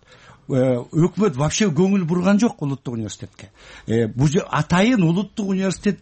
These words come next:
боюнча менин жеке пикиримде бир чоң программа болуш керек. Ал жерде өкмөттүн поддержкасы керек.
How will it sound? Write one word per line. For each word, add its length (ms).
боюнча 340
менин 240
жеке 260
пикиримде 380
бир 120
чоң 320
программа 480
болуш 240
керек. 180
Ал 120
жерде 320
өкмөттүн 500
поддержкасы 720
керек. 280